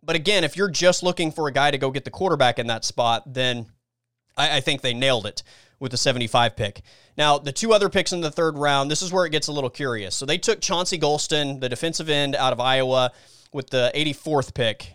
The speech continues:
This was the one they got from Philadelphia when they traded down two spots to get Micah Parsons.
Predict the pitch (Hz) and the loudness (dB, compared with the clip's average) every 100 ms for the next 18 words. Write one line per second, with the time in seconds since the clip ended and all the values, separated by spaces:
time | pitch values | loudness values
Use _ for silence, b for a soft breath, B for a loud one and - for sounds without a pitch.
0 | - 135 156 147 143 143 143 120 131 131 | -10 -8 -6 -4 0 2 2 4 2 2
1 | - 147 156 147 151 151 131 131 - 127 | -2 -2 0 0 0 2 4 2 0 -2
2 | 120 120 113 - 135 127 120 120 117 113 | -2 -4 -4 0 0 -2 -2 0 0 -2
3 | - 123 - 117 113 - 107 110 104 101 | -6 -8 -4 -4 -4 -6 -8 -10 -10 -2
4 | 170 151 110 101 | 0 0 -4 -8